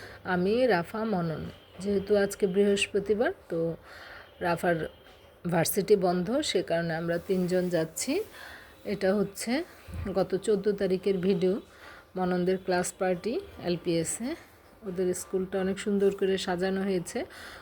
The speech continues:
ওদের প্রতিটা ভবনেই ক্লাস পার্টি ছিল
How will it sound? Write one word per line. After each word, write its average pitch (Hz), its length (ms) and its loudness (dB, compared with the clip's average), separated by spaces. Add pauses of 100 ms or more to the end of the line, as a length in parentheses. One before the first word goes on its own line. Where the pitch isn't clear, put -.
ওদের 196 220 2
প্রতিটা 214 500 2
ভবনেই 196 540 2
ক্লাস 190 280 0
পার্টি 190 360 -2
ছিল 202 400 0